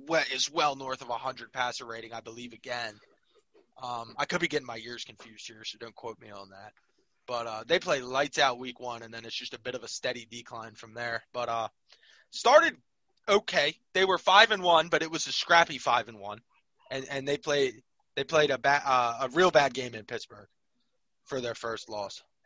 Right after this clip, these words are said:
and then, uh, got a bit, got a bit scary there. I mean, they lost, they went on a little loss streak. I can't remember if they lost three in a row, but they lost three out of four. And then, uh, they ended up, that Browns game was the best thing to happen to 'em all year,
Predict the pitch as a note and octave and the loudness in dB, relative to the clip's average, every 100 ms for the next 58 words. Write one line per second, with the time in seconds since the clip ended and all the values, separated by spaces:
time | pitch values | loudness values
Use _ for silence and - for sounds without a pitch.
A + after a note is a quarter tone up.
0 | - B2 A#2+ A#2 A2+ G#2 - _ _ _ | -14 -10 -8 -4 -2 -2 -6 _ _ _
1 | _ _ _ - E3 A3 F#3+ G3 - _ | _ _ _ 4 8 8 8 4 2 _
2 | _ _ - E3 G#3+ C4 - G3+ A#3+ D3+ | _ _ 2 4 6 6 10 12 10 8
3 | C#3+ F3 D#3+ D#3+ E3 D#3 D#3+ F3+ - - | 6 6 4 2 0 2 6 4 4 -6
4 | - _ _ _ _ C#3+ D3 E3+ E3 D#3 | -10 _ _ _ _ -2 2 4 4 4
5 | D#3 C3+ B2 - C#3 D3 - C#3+ C3+ D3 | 2 0 -6 -6 0 0 0 -4 -2 0
6 | D#3+ D3+ D3 C#3+ C#3+ C#3+ C#3 C#3 - C3 | 2 2 2 2 0 2 2 0 -4 -2
7 | D3+ D3+ C3+ C3 C#3 C3+ D3 C3 C3+ C#3 | 0 2 2 2 2 0 -2 0 0 0
8 | - C3+ C3+ A#2 - C#3+ D3+ C3+ C3 _ | -2 -2 0 0 -2 -4 -2 0 -2 _
9 | _ _ _ _ _ _ _ _ _ - | _ _ _ _ _ _ _ _ _ -10
10 | C3 B2 B2 B2 A#2+ A#2+ A#2 B2+ C#3+ E3+ | -8 -6 -6 -6 -6 -6 -4 2 4 4
11 | F3+ D#3+ F3 - - F3+ B3 F3 A3+ A3 | 6 10 10 8 6 8 8 8 8 6
12 | D#3 D3+ C#3+ C3 B2 D3+ - C#3+ A#2 C3+ | -2 -2 -4 -4 2 2 2 -4 0 2
13 | C#3+ B2+ A#2+ A2+ A#2 A#2 A#2+ B2 | 0 -4 -10 -6 -4 -4 -4 -6